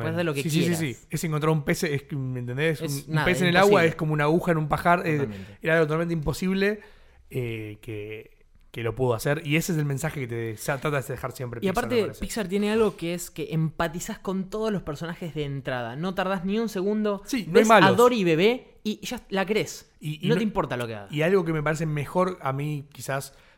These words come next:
Speaker 2: que mejo-, mejor que en Buscando a Nemo,
Speaker 1: Ujú.
Speaker 2: que lo que te decía recién,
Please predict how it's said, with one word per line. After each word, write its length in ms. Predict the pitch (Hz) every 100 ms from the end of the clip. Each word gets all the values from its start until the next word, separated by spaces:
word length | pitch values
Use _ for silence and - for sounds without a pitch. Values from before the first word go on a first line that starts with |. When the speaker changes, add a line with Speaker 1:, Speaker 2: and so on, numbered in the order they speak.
| -
Speaker 2:
que 120 | - 127
mejo-, 280 | 131 - -
mejor 400 | 135 127 180 160
que 100 | 151
en 420 | 135 131 123 120
Buscando 320 | 123 143 135
a 20 |
Nemo, 320 | 143 160 180 180
Speaker 1:
Ujú. 280 | 147 143 131
Speaker 2:
que 160 | - 131
lo 100 | 139
que 60 |
te 80 | 143
decía 140 | 143 170
recién, 280 | 170 135